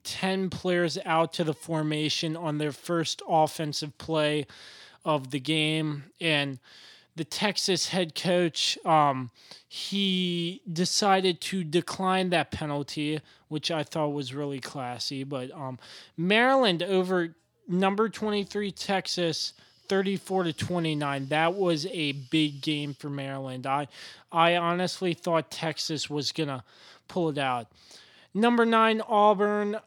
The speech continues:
twenty-one. Number six, Washington, sixteen. And West Virginia, forty.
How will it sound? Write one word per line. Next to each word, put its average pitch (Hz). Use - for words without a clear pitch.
twenty-one. 208
Number 196
six, -
Washington, 180
sixteen. -
And 165
West 190
Virginia, 196
forty. 190